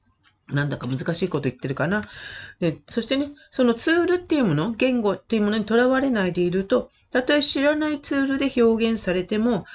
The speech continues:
相手が何を言ってるか理解できるっていう現象を体験することもあると思います。私も実際ね、体験しましたけども、例えば言葉を知らない、あんまりよく知らない国を旅して、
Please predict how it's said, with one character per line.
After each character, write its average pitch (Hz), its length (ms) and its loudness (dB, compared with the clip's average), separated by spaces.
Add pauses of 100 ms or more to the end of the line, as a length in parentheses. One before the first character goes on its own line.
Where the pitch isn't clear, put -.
(180)
相 269 220 2
手 285 120 0
が 196 120 4
何 254 360 0
を 220 60 4
言 185 100 0
っ - 20 -10
て 151 160 0
る 143 80 -4
か 139 120 -4
理 175 140 -4
解 180 200 2
で 127 100 -4
き 165 120 -2
る 208 60 4
っ 233 40 0
て 220 140 -4
い 175 40 2
う - 20 -6
現 147 280 -2
象 160 120 0
を 175 60 -2
体 139 220 -2
験 127 160 -4
す - 120 -8
る 123 80 -6
こ 123 100 -10
と 151 100 -6
も 180 160 -4
あ 139 120 -6
る 107 100 -10
と - 100 -16
思 - 80 -20
い - 160 -20
ま - 80 -12
す。 - 180 -12 (480)
私 190 280 -2
も 165 80 2
実 156 240 0
際 143 160 0
ね、 160 160 -2
体 147 240 -2
験 127 160 -2
し 139 120 -6
ま 131 100 0
し 127 40 -6
た 123 100 -4
け 127 120 -6
ど 123 80 -2
も、 147 160 -2 (360)
例 233 80 4
え - 40 0
ば 170 100 0
言 196 240 0
葉 262 120 4
を 214 60 4
知 165 180 -2
ら 175 120 2
な 202 160 2
い、 262 140 -4
あ 208 40 0
ん 214 120 2
ま 233 80 2
り 233 100 2
よ 240 80 4
く 240 80 -4
知 - 140 -4
ら 160 100 2
な 175 140 0
い 175 80 -2
国 175 200 0
を 151 60 0
旅 156 320 -2
し - 120 -2
て、 131 260 0